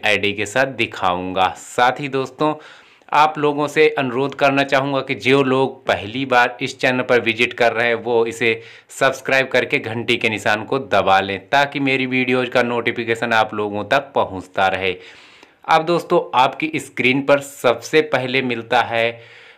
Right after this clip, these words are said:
आंध्र प्रदेश का राज्य सैनिक बोर्ड। तो दोस्तों, इसका यहाँ पर पूरा एड्रेस दिया गया है। उसके बाद दोस्तों,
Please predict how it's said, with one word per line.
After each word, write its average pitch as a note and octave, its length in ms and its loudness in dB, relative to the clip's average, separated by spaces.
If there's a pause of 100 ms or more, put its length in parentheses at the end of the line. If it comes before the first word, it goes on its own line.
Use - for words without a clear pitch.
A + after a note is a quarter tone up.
(180)
आंध्र E3+ 420 4
प्रदेश B2+ 500 -2
का G#2 300 4
राज्य - 360 -6
सैनिक B2+ 640 -2
बोर्ड। G2+ 420 0 (240)
तो C3 100 -4
दोस्तों, C3+ 440 2
इसका D3 380 0
यहाँ A2+ 440 0
पर A#2 360 0 (340)
पूरा C#3 400 2
एड्रेस A#2+ 340 -4
दिया B2+ 300 2
गया B2+ 300 4
है। C#3 360 -6 (300)
उसके C#3+ 320 -4
बाद D#3 220 4
दोस्तों, C3+ 480 -4